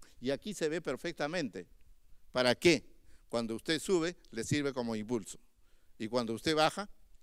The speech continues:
le sirve como freno. Es una genialidad. Y eso no se, eh, hay que mirarlo perfectamente y apreciarlo. Es otra característica. Nos pasamos de acá rápidamente.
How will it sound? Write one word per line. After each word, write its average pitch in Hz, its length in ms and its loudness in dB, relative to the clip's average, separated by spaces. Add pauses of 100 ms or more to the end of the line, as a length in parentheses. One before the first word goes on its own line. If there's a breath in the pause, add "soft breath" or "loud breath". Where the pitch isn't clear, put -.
le 113 80 -6
sirve 123 300 -4
como 110 200 -6
freno. 104 300 -8 (1200)
Es - 60 -20
una 160 140 -12
genialidad. 123 600 -10 (840)
Y 123 100 -6
eso 156 300 -8 (320)
no 147 420 -10 (460)
se, - 240 -8
eh, 120 220 -10
hay 143 120 -4
que 143 160 -8
mirarlo 135 400 -6
perfectamente 170 800 -8 (160)
y 110 80 -12
apreciarlo. 104 640 -8 (600)
Es - 180 -14
otra 151 180 -8
característica. 117 640 -12
Nos 101 160 -10
pasamos 151 480 -10
de 117 100 -8
acá 127 260 -14
rápidamente. 123 840 -16